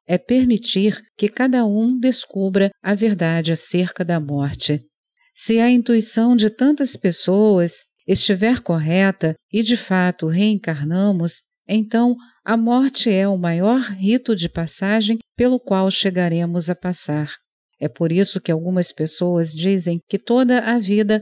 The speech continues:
é uma preparação para a morte. A resposta à vida humana não pode ser encontrada dentro dos limites de uma vida, disse o psicólogo Carl Jung.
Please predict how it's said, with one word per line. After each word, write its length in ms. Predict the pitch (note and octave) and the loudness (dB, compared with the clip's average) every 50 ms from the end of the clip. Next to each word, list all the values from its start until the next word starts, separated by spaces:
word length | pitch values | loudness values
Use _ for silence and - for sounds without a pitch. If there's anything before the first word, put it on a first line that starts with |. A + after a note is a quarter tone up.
| - _ - | -2 _ -2
é 140 | - G3 G3 | 0 2 2
uma 320 | F#3+ G3 G3+ G3 G3+ G3+ | 2 2 2 2 2 0
preparação 760 | - - A3 G#3+ - G3 F#3 F3 E3+ - - - E3+ F3 F3 | 2 -2 -2 0 0 -2 -2 -2 -2 -4 -4 -4 -4 -4 -4
para 220 | E3+ F#3+ F3 F3+ F3+ | -2 -2 -2 -2 -2
a 60 | F3 | -2
morte. 580 | D#3 D#3 D#3 D#3 D#3 - - - - D#3 D#3 - _ _ _ _ _ _ _ - - | -2 -2 -2 -2 -4 -4 -4 -4 -4 -4 -4 -6 _ _ _ _ _ _ _ -8 -4
A 80 | D#3+ | 0
resposta 720 | D#3 D#3+ D#3+ - - _ - F3 F#3 G3+ G3+ - - G3 F3+ | 0 0 0 -2 -4 _ -4 -2 -2 0 -2 -2 -4 -4 -4
à 220 | D3 D#3+ E3+ E3+ | -2 -2 -4 -4
vida 280 | D#3+ E3 G3+ A3 G#3 A3 | -2 -2 -2 0 2 2
humana 560 | A3 A3 G3+ F3 F3 F#3 G3+ A3+ A3+ B3 B3 A#3+ - _ _ _ - | 2 2 0 0 0 0 2 2 2 2 0 -2 -6 _ _ _ -4
não 160 | A3+ B3+ C4 | -2 -2 -2
pode 300 | A#3+ - A3 G#3+ G#3+ G3+ | 0 0 0 0 0 0
ser 280 | G3 - - F#3+ F3+ F3 | -2 -4 -2 -2 -2 0
encontrada 760 | F3 E3+ - - D#3 D#3 - F3+ F3 F#3 G#3 A3+ G#3+ A3+ A#3 G#3+ | -2 -2 -2 -4 -6 -4 -2 -2 0 0 0 2 2 0 0 0
dentro 460 | F3+ E3 F#3+ G3+ A3+ A#3+ - G3 F3+ | -2 -2 0 0 0 0 -2 -4 -4
dos 240 | D#3+ F3 E3+ E3 E3 | -2 -2 -4 -2 -2
limites 640 | E3 E3 E3 F3+ G#3+ B3 A#3+ - C4+ B3 - - - | -2 -2 0 0 0 0 0 -2 -6 -6 -6 -6 -8
de 160 | G3 F3+ F#3+ | -6 -2 -2
uma 240 | F#3 F3+ F3+ F3 E3+ | 0 0 0 0 -2
vida, 460 | D#3+ D3+ D#3 D#3 E3 D#3+ D3+ D#3+ D#3+ - _ _ - | -2 -2 -4 -4 -4 -2 0 -2 -2 -2 _ _ -10
disse 480 | E3+ E3 G#3 A3 A3+ A3 - - A3+ G3+ | -4 0 2 2 2 0 0 -2 -2 0
o 140 | G3 F#3 | -2 -4
psicólogo 800 | - - F3+ - - F3 - - F3 F3 F3+ F3+ F#3 F3 F3+ F#3 | -4 -2 -2 -2 -2 -2 -2 0 0 0 2 0 0 0 -2 -4
Carl 340 | - - F3 E3+ E3+ F3 F3 | -2 -2 0 2 2 2 2
Jung. 560 | F3+ E3 D3+ D3+ D3+ D3+ D3+ D#3 D3+ D#3 D#3 | 2 2 2 2 2 2 0 0 -2 -2 -4